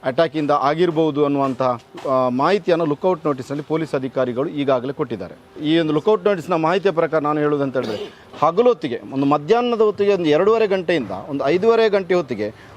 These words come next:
ಒಂದು ಸಾರ್ವಜನಿಕರು ನಡೆದುಕೊಂಡು ಹೋಗುವ ಸ-, ರಸ್ತೆ ಬದಿಯಲ್ಲಿ ಒಬ್ಬರ ಮೃತದೇಹ ಸಿಗ್ತದಂತ ಹೇಳಿದಾದ್ರೆ,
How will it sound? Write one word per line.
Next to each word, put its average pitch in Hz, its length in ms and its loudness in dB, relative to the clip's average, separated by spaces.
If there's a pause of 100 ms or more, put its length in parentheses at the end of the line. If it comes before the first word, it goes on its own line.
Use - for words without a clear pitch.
(120)
ಒಂದು 156 200 0
ಸಾರ್ವಜನಿಕರು 190 760 2
ನಡೆದುಕೊಂಡು 190 480 0
ಹೋಗುವ 180 480 2
ಸ-, 156 160 -6
ರಸ್ತೆ 147 300 0
ಬದಿಯಲ್ಲಿ 180 480 0 (420)
ಒಬ್ಬರ 160 180 0
ಮೃತದೇಹ 220 520 2
ಸಿಗ್ತದಂತ 180 500 -2
ಹೇಳಿದಾದ್ರೆ, 113 580 -4